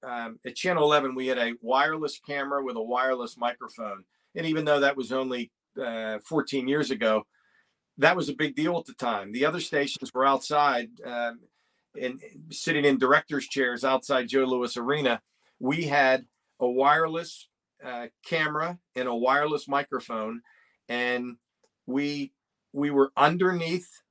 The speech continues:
the, the bleachers at Joe Louis Arena, direct from, from me to my camera right here. That's how far away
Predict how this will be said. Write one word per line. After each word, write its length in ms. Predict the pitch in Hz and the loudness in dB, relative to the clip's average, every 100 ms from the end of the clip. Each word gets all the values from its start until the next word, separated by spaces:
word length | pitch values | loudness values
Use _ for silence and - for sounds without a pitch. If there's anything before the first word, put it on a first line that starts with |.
| _ _ _ _ _ | _ _ _ _ _
the, 400 | 127 135 123 131 _ - | 0 0 0 -10 _ -8
the 400 | 127 127 120 117 | -4 -2 -4 -6
bleachers 760 | - 123 165 175 - 127 123 - | -4 0 0 0 0 0 0 -4
at 120 | 120 98 | -4 2
Joe 220 | 123 147 | 6 6
Louis 360 | 151 151 139 143 | 4 0 0 0
Arena, 440 | 131 143 127 110 - | 2 2 2 0 -2
direct 420 | 120 120 139 - | 0 4 4 2
from, 360 | - 147 131 - _ _ | 2 4 4 -2 _ _
from 280 | - 151 135 | 0 2 4
me 380 | 151 185 190 175 _ | 4 2 0 -4 _
to 140 | - 151 | -4 2
my 200 | 143 143 | 4 4
camera 460 | - 165 156 143 | 2 2 4 4
right 260 | 127 120 117 | 2 2 0
here. 340 | 110 120 120 - _ | -2 -2 -2 -8 _
That's 260 | 135 156 - | 2 2 2
how 140 | 165 | 0
far 300 | 151 156 151 | 0 0 2
away 300 | 147 143 147 | 2 0 -2